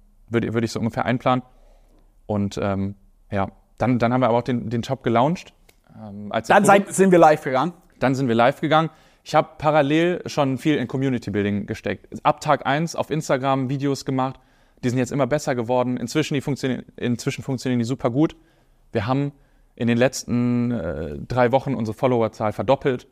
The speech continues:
Speaker 1: Also
Speaker 2: Krass.
Speaker 1: echt schon ganz geil.
Speaker 2: Ja.
Speaker 1: Ähm,
Speaker 2: Geil.
Speaker 1: sind jetzt auch erst bei tausendsechshundert Followern. Aber wenn man so aus dem, aus dem Nichts startet, bin ich ein bisschen stolz drauf.
Speaker 2: Kannst du auch.
Speaker 1: Danke.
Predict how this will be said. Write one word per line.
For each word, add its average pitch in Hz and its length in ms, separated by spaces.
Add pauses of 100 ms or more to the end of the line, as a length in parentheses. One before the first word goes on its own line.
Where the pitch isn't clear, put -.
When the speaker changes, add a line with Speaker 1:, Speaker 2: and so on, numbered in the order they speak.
Speaker 1:
Also 110 380
Speaker 2:
Krass. - 220
Speaker 1:
echt 123 120
schon 143 100
ganz 117 180
geil. 127 280 (140)
Speaker 2:
Ja. 214 140 (160)
Speaker 1:
Ähm, 107 320 (260)
Speaker 2:
Geil. 160 120
Speaker 1:
sind 123 80
jetzt 466 120
auch 127 140
erst 131 140
bei 117 80
tausendsechshundert 131 640
Followern. 170 440 (360)
Aber 156 160
wenn 190 100
man 180 140
so 165 140
aus 165 180
dem, 170 200
aus 143 120
dem 175 80
Nichts 170 180
startet, 175 500
bin 143 120
ich 131 40
ein 143 40
bisschen 135 220
stolz 147 300
drauf. 135 300 (240)
Speaker 2:
Kannst 240 360
du 466 80
auch. 160 260 (320)
Speaker 1:
Danke. 123 360